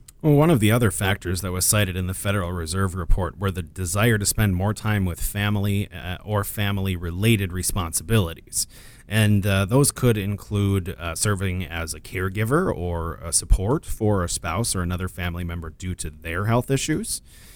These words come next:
And the reason to retire early can factor into attitudes about retirement as well. And in that report, ninety percent of retirees who say doing something else was a reason for their earlier retirement decision are at least okay, um, financially.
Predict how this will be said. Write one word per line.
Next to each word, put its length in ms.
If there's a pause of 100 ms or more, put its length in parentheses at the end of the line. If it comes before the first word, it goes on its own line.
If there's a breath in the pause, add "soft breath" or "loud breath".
(260 loud breath)
And 140
the 60
reason 320
to 120
retire 380
early 400
can 480
factor 560
into 800
attitudes 520
about 260
retirement 480
as 100
well. 400 (420 soft breath)
And 100
in 80
that 140
report, 480
ninety 420
percent 400
of 60
retirees 800
who 100
say 240
doing 340
something 440
else 460
was 140
a 60
reason 360
for 160
their 140
earlier 400
retirement 560
decision 560 (300 soft breath)
are 120
at 80
least 260
okay, 560
um, 480
financially. 760